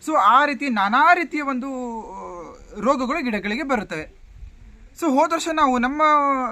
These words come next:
ತೋ-, ಕೈ ತೋಟದಲ್ಲಿ, ಆ, ಕ್ಯಾಬೇಜನ್ನೇ ಬೆಳೆಸ್ಕೊಂಡಿದ್ವಿ. ನಿಮಗೆ ಗೊತ್ತಿರೋ ಪ್ರಕಾರ ಕ್ಯಾಬೇಜ್ಗೆ ತುಂಬ ಒಂದು ಹುಳುಗಳ ಬಾಧೆ ಇರುತ್ತೆ, ಕೀಟಗಳ ಬಾಧೆ ಇರುತ್ತೆ.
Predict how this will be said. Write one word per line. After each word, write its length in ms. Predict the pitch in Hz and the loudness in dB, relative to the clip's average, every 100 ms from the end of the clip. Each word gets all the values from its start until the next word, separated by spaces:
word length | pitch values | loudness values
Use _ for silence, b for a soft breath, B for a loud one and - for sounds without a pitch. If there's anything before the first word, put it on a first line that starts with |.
| 214 | -8
ತೋ-, 340 | 240 233 214 | -8 -6 -6
ಕೈ 180 | - 269 | -6 -6
ತೋಟದಲ್ಲಿ, 540 | 285 269 208 180 214 - | -4 -6 -4 -6 -6 -8
ಆ, 180 | - | -12
ಕ್ಯಾಬೇಜನ್ನೇ 580 | 190 202 226 247 240 262 | -10 -4 -2 -2 -2 -2
ಬೆಳೆಸ್ಕೊಂಡಿದ್ವಿ. 600 | 240 202 - 185 156 165 170 | -2 -4 -6 -8 -8 -10 -10
ನಿಮಗೆ 220 | 180 180 | -10 -6
ಗೊತ್ತಿರೋ 280 | 180 226 226 | -6 -6 -8
ಪ್ರಕಾರ 280 | 214 214 247 | -8 -6 -6
ಕ್ಯಾಬೇಜ್ಗೆ 540 | 220 196 180 220 202 | -6 -8 -6 -8 -8
ತುಂಬ 500 | 220 202 208 254 294 311 | -8 -6 -6 -6 -2 0
ಒಂದು 160 | 285 233 | 0 -2
ಹುಳುಗಳ 260 | 220 208 | -4 -6
ಬಾಧೆ 300 | 208 180 180 | -2 -2 -2
ಇರುತ್ತೆ, 260 | 208 170 165 | -8 -10 -14
ಕೀಟಗಳ 320 | 190 190 185 | -14 -10 -8
ಬಾಧೆ 240 | 170 160 220 | -6 -8 -8
ಇರುತ್ತೆ. 260 | 180 147 | -12 -14